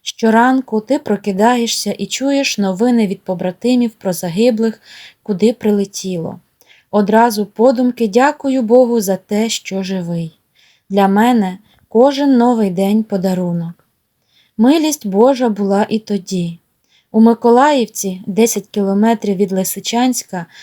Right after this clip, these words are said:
коли ми стояли, щоб не закрилося кільце Лисичанськ-Сіверськодонецьк, там проводили евакуацію поранених. Нашою була траса Лисичанськ-Бахмут, три кілометри спуском до села.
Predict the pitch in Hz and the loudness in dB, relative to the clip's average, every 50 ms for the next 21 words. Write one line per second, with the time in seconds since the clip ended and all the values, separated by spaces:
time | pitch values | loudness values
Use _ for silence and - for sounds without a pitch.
0 | - - _ _ - 220 220 220 226 226 226 233 247 240 - - - 214 208 202 | -20 -20 _ _ 2 4 4 6 6 6 6 4 4 2 0 -2 0 0 0 2
1 | 220 240 240 247 233 208 202 196 - - 202 190 185 202 202 208 190 208 208 208 | 2 4 4 4 4 2 0 -4 -6 -6 -8 -4 -2 -2 0 0 0 -2 -4 -4
2 | - 214 240 254 247 220 202 - - 202 190 - - 196 185 - - - 220 214 | 0 2 4 4 4 4 2 -2 -4 -6 -6 -6 -6 -8 -8 -8 -4 -2 0 0
3 | 196 - 196 202 196 - - 196 - - 220 220 220 214 - - - _ - - | 0 0 -2 -2 -4 -4 -8 -10 -8 -4 -2 0 0 -2 -2 -6 -12 _ -10 -2
4 | - 214 185 196 190 - - - 202 185 180 185 185 202 240 262 277 - - - | -2 -2 -2 -2 -6 -6 -6 -6 -6 -4 -4 -4 -2 0 0 0 -2 -2 -6 -14
5 | _ _ - - - - - - - _ _ 247 262 294 311 302 - 254 247 233 | _ _ -20 -20 -20 -20 -20 -20 -20 _ _ 2 2 2 2 0 0 2 2 2
6 | 220 233 254 277 240 254 247 240 233 - - 196 190 202 196 196 - 202 202 202 | 4 4 2 4 4 4 4 4 2 0 -2 -2 0 -2 -4 -2 -2 0 2 2
7 | 208 214 214 - - 214 196 208 202 202 208 202 196 196 190 185 180 180 180 175 | 2 0 -2 -4 -6 -4 -4 -4 -4 -4 -4 -4 -2 0 0 0 0 -2 -2 -4
8 | 175 180 185 190 - _ _ _ _ _ _ _ _ - _ _ _ 208 208 208 | -6 -8 -10 -12 -16 _ _ _ _ _ _ _ _ -20 _ _ _ 0 2 4
9 | 226 269 277 - - 285 269 269 254 226 240 233 214 202 196 - 208 208 214 233 | 4 2 0 0 0 0 0 0 2 2 4 4 4 4 2 0 0 2 2 2
10 | 254 - - 247 226 208 202 196 - 208 196 - - 220 220 226 240 226 - - | 2 0 -2 0 0 0 0 -2 -4 -8 -8 -4 -2 0 2 2 0 0 -2 -6
11 | 208 196 214 202 190 185 175 - - 190 190 180 - - _ _ _ _ - - | -2 0 2 2 2 0 -2 -4 -8 -8 -8 -8 -10 -16 _ _ _ _ -20 -20
12 | - _ _ _ - 214 214 208 - - 202 196 202 226 226 220 214 - - 214 | -20 _ _ _ 0 2 2 2 0 0 0 2 2 2 2 0 0 -2 -4 -4
13 | 208 - - - 208 208 - - - 208 214 202 208 208 - - 220 208 196 185 | -4 -4 -4 -4 -4 -4 -4 -4 0 0 0 0 0 -2 -4 -2 -2 -2 0 -2
14 | 175 170 180 | -2 -4 -6